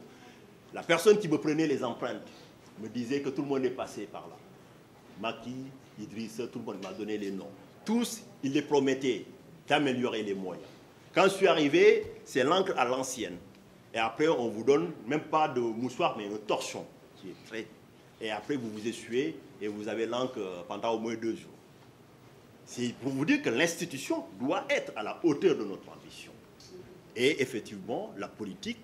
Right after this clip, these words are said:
pour un État, la durée de vie d'un État, elle est illimitée. C'est pour ça qu'aujourd'hui, je m'étonne que le Sénégal ne puisse pas trouver en urgence des machines de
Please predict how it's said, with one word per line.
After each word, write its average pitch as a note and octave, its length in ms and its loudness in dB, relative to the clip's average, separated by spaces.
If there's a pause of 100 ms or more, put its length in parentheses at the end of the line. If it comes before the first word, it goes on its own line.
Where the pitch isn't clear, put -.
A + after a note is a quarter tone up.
(160)
pour C4 140 2
un B3+ 120 10
État, C3+ 380 0
la F#2 80 -8
durée C4 260 2
de F#3 100 6
vie F#3 180 2
d'un A#2+ 160 -2
État, G#3+ 360 -4 (160)
elle C3 120 0
est C3+ 120 -6
illimitée. G#2 540 -10 (220)
C'est - 100 -12
pour D3+ 120 -12
ça C#3+ 120 -4
qu'aujourd'hui, A#2+ 400 -6
je A#2 100 -6
m'étonne G2 480 -6
que G2+ 60 -10
le F#2+ 60 -10
Sénégal G#2+ 440 -6
ne G2 60 -8
puisse F#2+ 200 -16
pas - 180 -10
trouver A2 380 -6
en F2+ 220 -10
urgence C3 460 -4
des F#2+ 80 -10
machines G2 480 -8
de F#2+ 80 -10